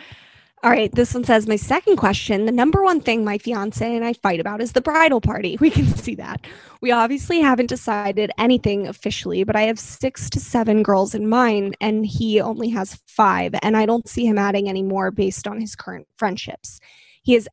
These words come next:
adamant that the sides have to be even because it will throw off the look and pictures. I told him you aren't framing the pictures of the whole bridal party, and the photographer will be taking photos of us at the altar and not everyone.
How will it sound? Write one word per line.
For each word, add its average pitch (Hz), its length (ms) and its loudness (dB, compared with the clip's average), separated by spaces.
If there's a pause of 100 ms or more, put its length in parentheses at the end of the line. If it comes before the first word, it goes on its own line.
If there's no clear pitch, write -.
(100)
adamant 214 600 0
that 202 140 -4
the 208 80 0
sides 208 420 0
have - 380 2
to 247 100 -6
be 214 240 -12
even 202 400 -2
because 214 400 -4
it - 140 0
will 220 80 -10
throw 226 360 0
off 240 260 2
the 208 100 0
look 226 560 2
and 214 340 -2
pictures. - 680 -4 (360)
I - 80 4
told 226 240 4
him 233 120 4
you 226 140 0
aren't 208 300 -2
framing 220 360 0
the 233 80 2
pictures 220 480 -2
of 190 120 -6
the - 100 -4
whole 208 180 -2
bridal 277 340 2
party, 269 400 2
and 226 160 -4
the 214 60 -4
photographer 208 680 0
will 196 280 2
be 196 180 -8
taking 208 420 -6
photos 202 460 4 (320)
of 214 100 0
us 208 220 0
at - 80 -14
the 180 160 -8
altar 220 420 -2
and 208 240 -2
not 196 220 -4 (120)
everyone. 226 600 -4